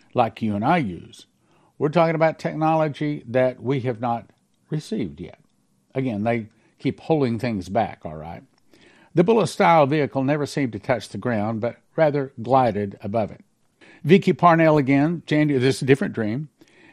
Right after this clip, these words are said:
January eighth, twenty twenty-two, only part of it.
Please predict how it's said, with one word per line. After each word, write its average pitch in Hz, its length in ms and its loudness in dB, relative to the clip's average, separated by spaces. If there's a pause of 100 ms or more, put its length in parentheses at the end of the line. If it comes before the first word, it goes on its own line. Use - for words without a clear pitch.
January 160 480 4
eighth, 143 380 2 (180)
twenty 143 280 2
twenty-two, 120 600 -4 (220)
only 113 280 0
part 95 320 0
of - 80 -16
it. - 140 -20